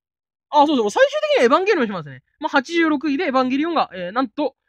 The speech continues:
えー、メーカー部門トップとね。まあ、そうですね。これは、まあ、なんつうの、付属品の取り付けらはね、ちょっとありましたけど、ぐ-、あの、出来は良かったですからね。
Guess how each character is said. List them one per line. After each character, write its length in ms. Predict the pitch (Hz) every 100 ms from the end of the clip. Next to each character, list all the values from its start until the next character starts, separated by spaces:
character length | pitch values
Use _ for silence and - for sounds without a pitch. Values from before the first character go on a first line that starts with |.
| _ _
え 60 | 233
ー、 40 |
メ 120 | 240 302
ー 40 |
カ 80 | 339
ー 20 |
部 80 | 339
門 100 | 190
ト 80 | 202
ッ 40 |
プ 80 | -
と 100 | 139
ね。 140 | 117 _ _ _
ま 420 | 277 359 214 185 170
あ、 40 |
そ 80 | 202
う 20 |
で 60 | 170
す 60 |
ね。 60 | 156
こ 80 | - 226
れ 80 | 466 571 587 571 415
は、 120 | 370
ま 60 | 214
あ、 80 | -
な 120 | 240
ん 40 |
つ 40 | 175
う 40 |
の、 140 | 165 - _ _
付 120 | 247
属 180 | 339 453
品 120 | 539
の 80 | 539
取 180 | 403 415
り 40 |
付 120 | -
け 60 | 571
ら 80 | 415
は 80 | 202
ね、 100 | 185
ち 60 | 302
ょ 20 |
っ 40 |
と 80 | 185
あ 40 |
り 80 | 185
ま 100 | 269
し 40 | 392
た 80 |
け 60 | 190
ど、 160 | 156 156
ぐ-、 220 | 147 170
あ 120 | 180
の、 80 | 165
出 120 | 151
来 80 | 165
は 60 | 370
良 80 | 415
か 80 |
っ 40 | 508
た 80 | -
で 40 |
す 60 | -
か 80 |
ら 80 | 127
ね。 120 | 131